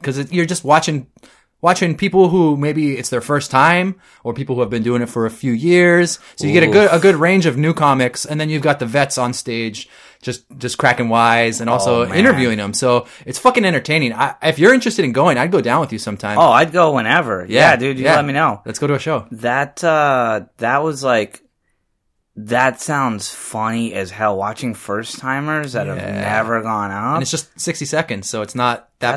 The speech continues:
Speaker 2: That's
Speaker 1: painful.
Speaker 2: like
Speaker 1: <laughs>
Speaker 2: the American Idol of stand-up comedy, where people get to just look at you and be like, "What the hell were you thinking?"
Speaker 1: Yeah.
Speaker 2: 'Cause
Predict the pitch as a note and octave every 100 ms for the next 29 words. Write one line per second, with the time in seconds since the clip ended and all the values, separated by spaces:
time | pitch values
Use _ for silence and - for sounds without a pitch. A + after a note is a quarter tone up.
0 | C#3 C3 C3 F3+ - - F3+ E3+ D3+ C3
1 | A#2+ A#2+ C#3 D3+ D#3+ C#3 A#2+ A2 A#2 A#2
2 | A2 G#2 G2+ - - G#2+ G#2+ A2 G2+ -
3 | G2+ F#2+ G2 G2 F2+ F2+ A2 G2+ G#2 G#2+
4 | G#2+ G2+ G#2 F#2+ - F#2+ G2+ G#2 G2+ F#2
5 | F#2+ F#2 F2 _ _ - F2+ F2 G2 A2+
6 | B2 - G#2+ F#2 - G2+ F#2+ G2 F#2 F#2
7 | F#2+ F2+ G2 F2+ F#2 - - G#2 A2 E3+
8 | D3+ C3